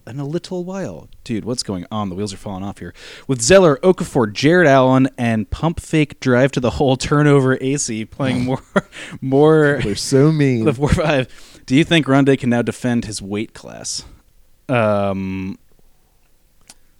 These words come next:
Speaker 1: I kind,
Speaker 2: Yes.
Speaker 1: I kind of. What does that mean?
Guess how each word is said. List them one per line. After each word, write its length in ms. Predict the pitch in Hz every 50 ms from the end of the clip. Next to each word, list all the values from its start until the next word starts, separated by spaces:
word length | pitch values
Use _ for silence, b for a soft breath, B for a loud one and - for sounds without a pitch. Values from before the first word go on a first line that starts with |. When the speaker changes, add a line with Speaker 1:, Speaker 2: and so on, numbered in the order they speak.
| _ _ _ _ _ _ _ _ _ _ _ _ _ _ _ _ _ _ -
Speaker 1:
I 60 | - _
kind, 120 | - 98 120
Speaker 2:
Yes. 320 | 160 175 117 - - - -
Speaker 1:
I 60 | 104
kind 420 | - - - - 104 117 135 147 160
of. 320 | 160 156 156 147 - -
What 80 | 139 131
does 80 | 135
that 160 | - 170 -
mean? 260 | 175 185 185 185 170